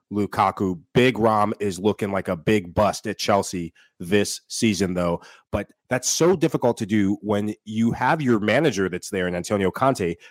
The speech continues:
that leaves and your best player from last year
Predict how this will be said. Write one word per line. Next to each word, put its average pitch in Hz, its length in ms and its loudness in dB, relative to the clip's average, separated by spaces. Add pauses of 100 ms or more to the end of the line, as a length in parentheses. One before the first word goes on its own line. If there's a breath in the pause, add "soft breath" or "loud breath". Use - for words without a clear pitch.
(140 loud breath)
that 107 180 -4
leaves 107 380 -2 (100)
and 104 140 0
your 98 260 0
best 139 260 -2
player 160 420 2
from 95 180 -10
last 87 280 -6
year 90 140 -2